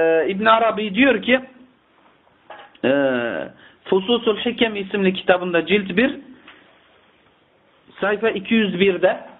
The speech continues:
cilt bir, sayfa iki yüz bir, e, Afifi'nin tahkik, tahkik, tahkik, e, kitabı Afifi denilen birisi tahkik etmiş.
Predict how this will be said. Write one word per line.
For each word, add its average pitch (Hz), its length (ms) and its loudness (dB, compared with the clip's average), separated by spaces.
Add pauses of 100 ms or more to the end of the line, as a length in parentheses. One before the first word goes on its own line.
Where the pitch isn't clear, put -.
(120)
cilt 190 280 0
bir, 190 140 -2
sayfa 190 280 0
iki - 180 -4
yüz 170 220 0
bir, 208 220 0 (640)
e, 151 60 0 (1400)
Afifi'nin 220 640 0
tahkik, 196 720 -2
tahkik, 175 720 -2
tahkik, - 380 -2
e, 135 300 0
kitabı 190 340 0
Afifi 190 480 -2
denilen 165 320 0
birisi 175 300 0
tahkik 143 360 -4
etmiş. 185 320 0